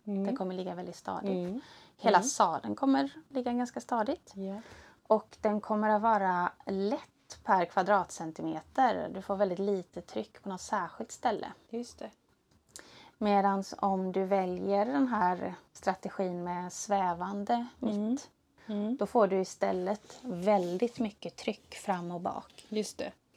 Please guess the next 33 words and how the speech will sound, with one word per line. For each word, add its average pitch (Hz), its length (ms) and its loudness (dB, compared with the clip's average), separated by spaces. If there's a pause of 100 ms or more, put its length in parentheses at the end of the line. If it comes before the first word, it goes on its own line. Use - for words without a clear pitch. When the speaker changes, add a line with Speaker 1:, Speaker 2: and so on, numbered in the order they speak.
(240)
Speaker 1:
För 208 80 2
att 190 140 -4
vi 196 100 4
behöver 185 240 6
ju 190 60 4
täcka 190 340 0
upp - 240 -2
den 190 140 0
här, 160 400 6
äh, 160 40 -2 (960)
svävande 160 560 2
hängdelen 156 1000 -4
liksom. - 300 -8 (100)
Speaker 2:
Ja, 214 400 8
så 202 80 2
Speaker 1:
Mm. 190 140 4
Speaker 2:
trycket 220 440 0
försvinner 208 560 -2
ju 254 80 2
inte, 240 380 0 (100)
utan 208 340 -2
det 196 340 2 (360)
ackumuleras. 202 1200 -2
Speaker 1:
Mm. 202 300 -2 (500)
Speaker 2:
Och - 440 0
det 202 100 2
blir 196 320 4
ju 202 200 0
då 196 420 -2 (340)
bakom 202 500 2
bobladen 190 640 2
på 262 80 -4
hästen. 262 500 0